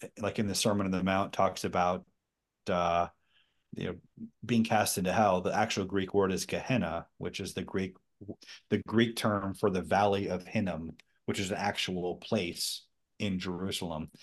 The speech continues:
Actually, I had an apartment there, so, uh, I can say that I slept, I slept in hell, essentially. But,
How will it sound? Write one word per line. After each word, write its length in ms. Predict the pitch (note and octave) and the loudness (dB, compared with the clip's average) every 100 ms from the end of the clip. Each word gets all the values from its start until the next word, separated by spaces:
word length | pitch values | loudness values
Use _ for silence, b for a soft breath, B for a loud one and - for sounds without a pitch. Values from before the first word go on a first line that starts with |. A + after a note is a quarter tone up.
| B B | B B
Actually, 200 | G#2+ G2 | -2 0
I 20 | |
had 80 | F#2+ | -2
an 40 | |
apartment 380 | F2 - F#2 F2+ | -2 -2 -2 -6
there, 260 | E2+ E2+ - | -10 -12 -12
so, 320 | - G2+ E2+ | -10 -4 -2
uh, 220 | E2+ E2+ E2 _ _ _ _ _ - | 0 0 -2 _ _ _ _ _ -8
I 40 | |
can 100 | F2 | -6
say 160 | - F#2+ | 0 0
that 100 | F2 | 0
I 80 | F2+ | 0
slept, 560 | - G2+ F#2 - - - _ _ _ _ _ _ _ _ - | 0 0 0 -2 -14 -14 _ _ _ _ _ _ _ _ -4
I 60 | |
slept 380 | - - G#2 - | 0 2 0 0
in 80 | F#2 | -4
hell, 400 | G2+ G#2 F2 - - - | 0 0 0 -6 -12 -8
essentially. 460 | - F#2 - E2 | -4 -4 -2 -4
But, 200 | E2 F2+ | 0 -2